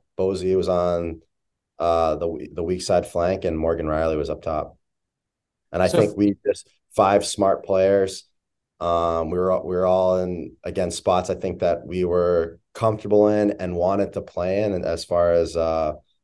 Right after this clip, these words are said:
Speaker 1: again, so-, sometimes you might be on, on certain s-, scenarios where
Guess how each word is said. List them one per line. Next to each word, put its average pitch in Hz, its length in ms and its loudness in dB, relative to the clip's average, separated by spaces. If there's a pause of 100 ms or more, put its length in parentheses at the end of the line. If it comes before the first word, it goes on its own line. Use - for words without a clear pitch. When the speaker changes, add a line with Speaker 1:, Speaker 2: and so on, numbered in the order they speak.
(560)
Speaker 1:
again, 87 320 -6
so-, - 200 -6
sometimes 92 500 -2
you 92 60 -4
might 87 220 0
be 87 200 -4
on, 82 180 -2
on 87 180 -8
certain 85 340 -4
s-, - 220 -12
scenarios 92 640 2
where 85 460 2